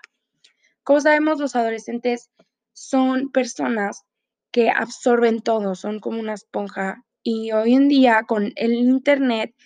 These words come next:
tienen acceso a todo tipo de información. Entonces, los youtubers, eh,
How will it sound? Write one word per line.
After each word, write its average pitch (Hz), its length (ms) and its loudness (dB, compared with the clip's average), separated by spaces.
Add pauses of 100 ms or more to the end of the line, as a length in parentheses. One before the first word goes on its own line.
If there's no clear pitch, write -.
tienen 277 280 -2
acceso - 580 -2 (100)
a 226 160 -4 (360)
todo 311 280 4
tipo 262 280 0
de 254 60 4
información. 196 680 -6 (460)
Entonces, 262 340 0
los 311 160 0
youtubers, 285 640 2 (580)
eh, 214 540 -2